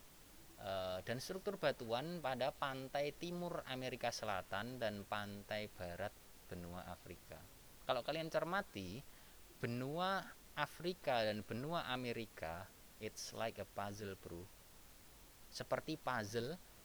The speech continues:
yang fit each other. Apa gue? Jadi, eh,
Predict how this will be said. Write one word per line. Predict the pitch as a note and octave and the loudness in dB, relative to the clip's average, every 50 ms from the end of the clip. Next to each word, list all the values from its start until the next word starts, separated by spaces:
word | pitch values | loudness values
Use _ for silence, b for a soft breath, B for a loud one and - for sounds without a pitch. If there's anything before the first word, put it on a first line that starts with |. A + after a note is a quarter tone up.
| - | -8
yang | - A2+ A#2+ C3 C#3 D#3+ F3 F3+ F3 - - - - - - - - - - - - - - - | -2 2 4 4 4 4 0 -4 -6 -8 -12 -16 -16 -16 -16 -16 -16 -16 -16 -18 -16 -16 -16 -14
fit | - - - - F#3+ F#3 - - - - | -12 -4 4 6 6 4 4 0 0 4
each | F3 F#3 - - - - | 4 4 6 4 2 6
other. | - D3 D3 C#3 B2+ A#2+ G#2+ F2+ E2+ D#2 - - - - - - - - - - - - - - - - - - - - - - | 6 6 6 8 6 6 4 4 2 -4 -8 -12 -14 -16 -14 -14 -12 -12 -12 -14 -14 -16 -16 -14 -14 -14 -14 -16 -16 -14 -10 -6
Apa | C3 A#2 - - B2+ G#2 A2+ | -6 -6 -4 -2 -2 0 0
gue? | A2 G#2+ G2 G2 F#2+ F#2+ A2+ - - B B C#3 D#3 D#3+ E3+ E3+ E3+ D#3+ B B B B - - | 0 0 0 -2 -2 -4 -6 -8 -10 B B -14 -12 -12 -12 -12 -12 -12 B B B B -12 -4
Jadi, | - C3+ C3+ D3 E3+ F#3 F3+ E3 D#3+ D#3 - - - - - - - - - | 0 0 2 4 4 4 4 4 0 -4 -8 -10 -12 -14 -14 -16 -14 -2 4
eh, | D#3 D#3 D#3 D#3 D3+ D3+ | 8 10 10 12 12 10